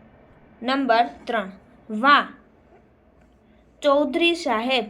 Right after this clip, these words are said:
હું તો એક કલાકથી ઝીણવટપૂર્વક જોતો હતો, છતાં જોડણીની બધી ભૂલો શોધી ન શક્યો અને તમે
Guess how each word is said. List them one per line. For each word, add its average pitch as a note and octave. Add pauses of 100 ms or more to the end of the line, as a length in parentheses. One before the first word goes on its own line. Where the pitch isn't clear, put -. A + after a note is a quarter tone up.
(180)
હું E4+
તો E4+ (200)
એક E4+
કલાકથી C#4+
ઝીણવટપૂર્વક B3+
જોતો G3+
હતો, C4
છતાં A3 (380)
જોડણીની D4+
બધી A#3
ભૂલો B3
શોધી G#3+
ન A3+
શક્યો C4
અને A3+
તમે B3+